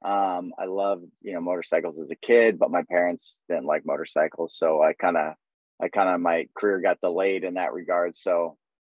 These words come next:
um, when I turned eighteen, that's when I got my first motorcycle. And, and luckily, um, for me, I had a lot of luck in my career. Um, uh, a guy that I went to high school with, you might know, you might remember him. His name was Dave Stanton.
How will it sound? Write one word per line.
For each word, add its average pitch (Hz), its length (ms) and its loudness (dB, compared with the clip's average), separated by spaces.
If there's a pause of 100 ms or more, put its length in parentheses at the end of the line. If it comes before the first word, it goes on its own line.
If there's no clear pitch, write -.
(880)
um, 92 260 -4
when 87 140 0
I 87 60 0
turned 107 260 2
eighteen, 101 400 0
that's 90 200 -2
when 78 100 -2
I 80 40 -2
got 78 140 -2
my 80 140 -2
first 82 240 -4
motorcycle. 76 600 -4 (720)
And, - 300 -6 (160)
and 104 180 -2
luckily, 104 640 2
um, 85 520 -8 (100)
for 87 100 -6
me, 92 520 -2 (100)
I - 60 0
had 92 80 0
a 92 40 -2
lot 85 200 2
of 82 80 0
luck 87 240 2
in 80 80 -14
my 80 100 -4 (140)
career. 85 320 -2 (100)
Um, 87 260 -6 (1040)
uh, 80 220 4
a 95 60 2
guy 98 220 4
that 104 120 4
I 98 60 6
went 95 140 -2
to 90 60 -4
high 101 200 0
school 87 260 -4
with, 85 200 0
you 92 120 -10
might 95 180 0
know, 87 420 -4
you 98 120 -10
might 95 120 2
remember 87 300 -4
him. 87 60 -6
His 87 140 -10
name 90 100 -4
was 87 160 -8
Dave 90 200 0
Stanton. 117 420 -2